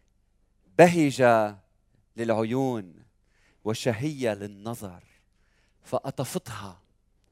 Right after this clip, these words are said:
خش، وكدشت منها. وبعدين أعطت زوجها، فأخذ آدم وأكل منها. وأنتوا بتعرفوا شو صار من بعدها،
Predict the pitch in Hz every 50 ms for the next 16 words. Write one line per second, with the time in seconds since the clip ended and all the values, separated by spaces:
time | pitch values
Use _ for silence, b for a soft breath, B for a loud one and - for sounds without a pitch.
0 | _ _ _ _ _ _ _ _ _ _ _ _ _ - - - - - - -
1 | - - - _ _ _ _ _ _ _ _ _ _ _ _ _ _ _ _ _
2 | _ _ _ _ _ _ _ _ _ _ _ _ _ _ _ _ _ 98 92 -
3 | - 104 98 101 92 - - 101 - _ 98 95 90 90 87 87 _ _ _ _
4 | _ _ _ _ _ _ _ _ _ _ _ _ _ _ _ _ - 147 139 156
5 | 156 156 180 214 220 202 190 226 226 214 - 208 175 - - - - 180 196 214
6 | 208 170 - 143 123 98 92 - _ _ _ _ _ _ _ _ _ _ _ _
7 | _ _ _ _ _ _ - 135 131 165 143 - 139 - - 127 135 143 135 143
8 | 160 180 180 - _ _ _ _ _ _ _ _ _ _ _ _ _ _ _ _
9 | _ - 101 110 - - 110 101 98 98 98 92 87 90 90 90 - _ _ _
10 | _ _ _ _ - 127 131 - 139 - - 147 143 139 135 123 - 117 - -
11 | 120 - - 143 135 139 131 113 110 110 110 - 143 143 135 135 139 135 127 127
12 | 123